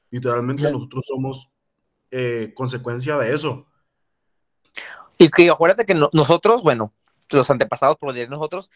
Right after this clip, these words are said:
Speaker 2: eran polite-, era una religión politeísta, güey.
Speaker 1: Sí, güey.
Speaker 2: Está Kukulcán, güey, está, está Huitzilopo-, sí, pendejo, no, pendejo, no, ese, <laughs> ese güey no lo olvidó, lo olvidó. Estaba Kukulcán, güey, estaba Mictlantecutli, güey,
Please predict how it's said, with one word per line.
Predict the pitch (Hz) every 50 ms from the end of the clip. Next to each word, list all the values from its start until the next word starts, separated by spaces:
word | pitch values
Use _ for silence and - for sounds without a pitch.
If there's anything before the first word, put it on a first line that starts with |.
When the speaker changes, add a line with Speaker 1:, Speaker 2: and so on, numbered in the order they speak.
| _ _
Speaker 2:
eran | - 165 147 151 147
polite-, | 143 139 131 127 - 123 -
era | 143 139 165
una | 175 180 170
religión | 165 151 131 143 135
politeísta, | - 151 147 135 - 123 170 208 - - 175
güey. | 131 113 107 107 113 _ _ _ _ _ _ _ _ _ _ _ _ _ _ _
Speaker 1:
Sí, | - - - 131
güey. | 156 170 165 135 113 - - -
Speaker 2:
Está | 135 - - 151 143 135 139 131
Kukulcán, | - - 127 - - 120 110 - - 147 151 147 147 147 147
güey, | 135 139 143 139 135 _ _ _ _
está, | - 135 - _ - 143 135 135 127 123 123 -
está | 139 - _ - 135 131 131 131 131 127
Huitzilopo-, | 123 131 127 _ _ 123 113 110 - - 147 151 - _ _
sí, | _ _ - 95
pendejo, | - - 110 113 139 160 214
no, | 170 139 135 139
pendejo, | - 127 135 151 151 160
no, | 160 175
ese, | 165 170 185 - -
<laughs> | - 320 -
ese | 208 - 220
güey | 196 196 196
no | 196 202
lo | 202
olvidó, | 190 185 185 180
lo | 175
olvidó. | 175 175 175 185 185 - _ _ _
Estaba | - 147 151 - 160 160 180
Kukulcán, | - - 151 - 143 127 - - 151 151 151 147 143
güey, | 143 147 143 135 - _ _ _ _
estaba | - 127 - _ - 139 139 139 139 143
Mictlantecutli, | 147 151 131 - 135 131 135 - 117 - 143 147 143 - 139 143
güey, | 135 135 131 131